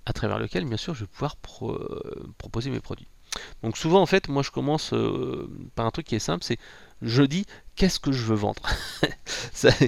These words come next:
ça a l'air un petit peu, euh, trivial, mais, euh, je commence toujours là-dessus. Mais quelles offres je veux pousser ? Et une fois que vous savez quelle offre vous pouvez pousser, par exemple des offres d'I A, des offres de chatbot, de callbot et tout ça,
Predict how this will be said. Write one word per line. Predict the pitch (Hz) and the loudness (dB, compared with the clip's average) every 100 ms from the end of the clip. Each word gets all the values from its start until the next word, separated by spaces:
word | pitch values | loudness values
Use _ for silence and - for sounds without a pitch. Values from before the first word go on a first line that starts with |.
| - - - | 4 -8 -4
ça | - | 8
a | 131 | 10
l'air | 160 156 | 10 6
un | |
petit | 131 - | 4 -4
peu, | - 139 147 139 107 107 127 - - 139 | -4 2 4 6 6 4 0 -2 -2 -2
euh, | 143 | -4
trivial, | - 131 120 165 208 - - - - | 0 0 6 6 6 0 -20 -20 -6
mais, | 113 139 160 | 6 8 8
euh, | 104 110 | 6 4
je | - | 4
commence | 117 120 | -4 -4
toujours | 143 139 | -2 -2
là-dessus. | 110 101 | -2 -4
Mais | 107 - - | -8 -10 -16
quelles | - 156 131 | 0 0 2
offres | 165 - | -2 0
je | 120 | -2
veux | 127 | -2
pousser ? | - - - - 104 - - - | -4 -8 -6 -6 -6 -14 -20 -14
Et | - | -4
une | 113 | 0
fois | - | 2
que | 208 | 2
vous | |
savez | 165 139 | 2 0
quelle | - 131 | 2 2
offre | 127 | 2
vous | 117 | 0
pouvez | 110 110 107 - - - | -6 -2 -2 -4 -20 -14
pousser, | - - 202 | -8 -2 -2
par | - 101 | -2 -4
exemple | 101 113 - 107 | -4 -6 -6 -6
des | 104 | -2
offres | 113 - | -2 -2
d'I | - 101 | -2 4
A, | 107 127 139 | 6 6 4
des | 110 | 0
offres | 101 | -6
de | - - | -8 -6
chatbot, | - 104 113 | -6 -4 -6
de | 120 | -6
callbot | 110 107 98 120 - | -8 -6 -6 -8 -8
et | 120 | -8
tout | - | -6
ça, | - 214 | -4 -4